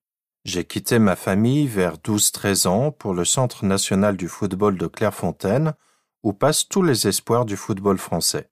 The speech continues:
On s'y forme au football, mais aussi on apprend l'autonomie.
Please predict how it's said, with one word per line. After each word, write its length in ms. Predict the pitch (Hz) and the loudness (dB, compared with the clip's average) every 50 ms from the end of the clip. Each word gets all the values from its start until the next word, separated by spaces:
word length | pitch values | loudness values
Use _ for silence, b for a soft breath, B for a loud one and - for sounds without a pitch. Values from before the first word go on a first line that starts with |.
| _ _ _ _ _ _ _ _ _ _ - | _ _ _ _ _ _ _ _ _ _ -4
On 100 | - 95 | -2 0
s'y 160 | - - 117 | 0 0 0
forme 280 | 101 - 127 107 101 98 | 0 2 2 4 4 4
au 40 | 90 | 2
football, 880 | - - 123 101 104 104 127 156 190 226 233 214 180 139 113 107 107 101 | 0 -2 -4 -4 -2 2 2 4 4 4 2 2 2 2 2 0 -2 -2
mais 380 | 104 95 98 101 98 98 95 | -2 0 2 2 4 4 4
aussi 500 | 98 98 98 - - - 135 156 185 185 165 | 2 2 0 0 -2 -2 0 0 2 2 2
on 120 | 131 110 | 4 4
apprend 280 | 104 98 - - - 139 | 2 2 0 -2 -2 0
l'autonomie. 680 | 139 135 120 - - 131 135 143 135 117 110 113 127 131 | 2 0 0 2 2 2 2 2 2 2 2 0 0 -4